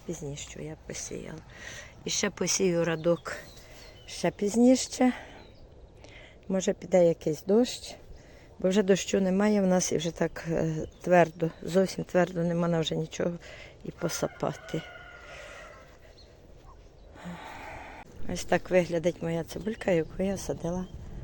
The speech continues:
на зиму. Це на зиму садила. Ось так виглядить часничок і цибулька тут.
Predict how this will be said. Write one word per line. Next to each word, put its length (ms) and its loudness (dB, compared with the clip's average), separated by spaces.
на 100 -6
зиму. 440 0
Це 140 -6
на 160 -2
зиму 440 0
садила. 440 0
Ось 100 -18
так 240 -2
виглядить 560 2
часничок 560 0
і 40 2
цибулька 600 0
тут. 220 -10